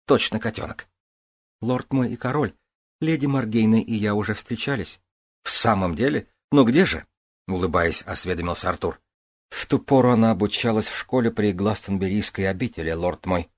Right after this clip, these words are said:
столь же холодно отозвалась Маргейна. "Она заплутала в туманах и ненароком забрела на берега Авалона".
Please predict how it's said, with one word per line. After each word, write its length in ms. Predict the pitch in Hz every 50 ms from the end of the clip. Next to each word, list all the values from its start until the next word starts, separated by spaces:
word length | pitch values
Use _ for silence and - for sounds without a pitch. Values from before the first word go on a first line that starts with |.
| _ _ _ _ _ _
столь 280 | - - - 95 80 73
же 100 | 78 78
холодно 440 | - - 101 95 90 85 71 80
отозвалась 480 | 76 - 80 76 80 78 76 82 - -
Маргейна. 500 | 82 80 80 78 80 78 76 76 73 - _ _ _ _ _ _ _ _ _ _
"Она 300 | - 127 117 113 110 104
заплутала 580 | 87 98 - - 95 95 - - 104 98 98 87
в 60 | -
туманах 560 | - 104 95 98 117 127 110 92 80 - -
и 60 | 95
ненароком 540 | 87 87 87 85 82 95 104 - - 92 90
забрела 400 | 80 90 82 90 87 85 87 87
на 120 | 90 87
берега 360 | 80 87 87 87 85 92 95 95
Авалона". 540 | 92 101 101 104 113 117 101 87 78 -